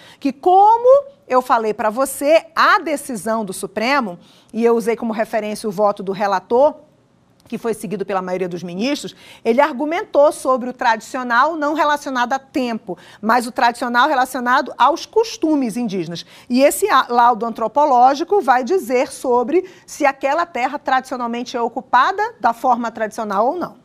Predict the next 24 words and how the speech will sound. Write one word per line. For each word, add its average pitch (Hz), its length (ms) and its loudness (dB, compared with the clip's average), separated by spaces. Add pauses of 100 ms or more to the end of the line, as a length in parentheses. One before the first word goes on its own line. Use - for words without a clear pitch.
(440)
Dez. 254 560 0 (480)
As 320 220 0
terras 427 320 -4
de 320 40 -2
ocupação 277 460 -2
tradicional 226 480 -4
indígena 214 440 -6
são 285 200 -6
de 277 140 -6
posse 302 360 -2
permanente 330 600 -6
da 302 80 2
comunidade, 320 720 -2 (260)
cabendo 302 400 0
aos 320 140 -2
indígenas 208 560 -4
usufruto 233 540 -6
exclusivo 208 500 -8
das 202 160 -4
riquezas 190 400 -8
do 180 100 -6
solo, 311 460 4
dos 220 240 -8
rios 254 380 -6